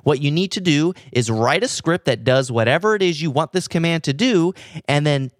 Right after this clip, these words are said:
give it a special name. You want to name it git dash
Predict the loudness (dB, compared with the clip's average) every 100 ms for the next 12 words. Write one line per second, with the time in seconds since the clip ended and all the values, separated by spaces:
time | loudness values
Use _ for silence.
0 | -4 0 0 0 -2 -2 -4 -4 -2 0
1 | 0 0 0 0 -4 -10 -18 -2 0 2
2 | 0 -2 0 2 0 -4 -8 -12 0 2
3 | 2 -2 -14 -20 -20 _ -10 -6 0 2
4 | 4 2 0 -4 -6 -8